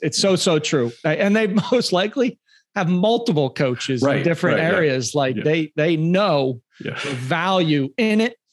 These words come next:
Speaker 1: So it's incredibly powerful.
Speaker 2: Yeah. Yeah. Michael Jordan, I mean, he's, he's big into business now. I'm sure he has a bunch of business coaches, and it's like,
Speaker 1: Right.
Speaker 2: they're all waiting for their time to have, you know, <laughs> have, uh, books and movies about them being his coach too. I mean, it's just,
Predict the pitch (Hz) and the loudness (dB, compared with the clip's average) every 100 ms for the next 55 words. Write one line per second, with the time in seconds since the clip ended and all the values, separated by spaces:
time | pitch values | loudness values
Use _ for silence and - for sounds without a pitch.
0 | _ _ - 139 131 143 131 135 123 117 | _ _ -4 -2 -2 -4 -4 -2 -2 -4
1 | 113 113 110 - - - _ - 110 131 | -6 -6 -8 -10 -14 -14 _ -4 0 2
2 | 139 123 135 123 - 117 104 110 - 104 | 0 0 0 0 0 0 0 -2 -8 -14
3 | - - _ _ - 113 104 95 123 113 | -18 -20 _ _ -4 -2 -2 -2 -2 -2
4 | 98 - 95 90 107 104 95 85 101 117 | -2 -2 -4 -2 -2 -2 -4 -4 -4 -2
5 | 107 98 - 98 90 98 92 98 95 - | -2 -2 -2 -4 -2 -4 -2 -2 -2 -2
6 | 92 69 147 - - - 120 117 110 107 | -2 -2 -8 -12 -18 -4 0 2 2 2
7 | 107 104 104 95 101 98 98 95 95 90 | 2 0 -2 -2 -2 -2 -2 -2 -2 -2
8 | 95 90 - - 110 101 104 117 - - | -4 -4 -12 -4 0 2 2 0 -4 -12
9 | - - - - - 113 101 113 101 101 | -16 -14 -14 -12 -4 -2 0 0 0 0
10 | 123 120 110 107 107 104 101 104 101 113 | -2 0 2 2 2 2 0 -2 0 0
11 | 107 104 98 95 - 98 82 - 101 95 | 0 0 -2 -6 -6 -6 -6 -6 -2 0
12 | 101 113 120 - 123 - | 2 2 0 0 -2 -2